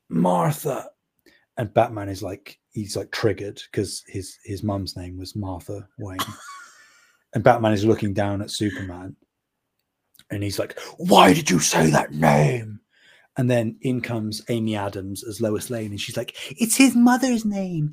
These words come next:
Speaker 1: It's his mother's name." And then Batman sort of looks at Superman. He's like, in his head, you can tell he's thinking, "Wait,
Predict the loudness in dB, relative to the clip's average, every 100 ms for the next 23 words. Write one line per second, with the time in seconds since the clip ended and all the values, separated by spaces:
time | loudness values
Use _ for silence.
0 | -8 -8 -8 -2 0 2 2 2 0 -2
1 | -2 -2 -4 -6 -6 -4 -4 -6 -8 -10
2 | -8 -10 -12 -16 -10 -8 -8 -12 -14 -20
3 | -20 _ _ _ _ -16 -14 -16 _ _
4 | _ _ _ _ _ _ _ _ _ _
5 | -8 -6 -6 -8 -8 -14 -10 -12 -12 -14
6 | -16 -12 -10 -12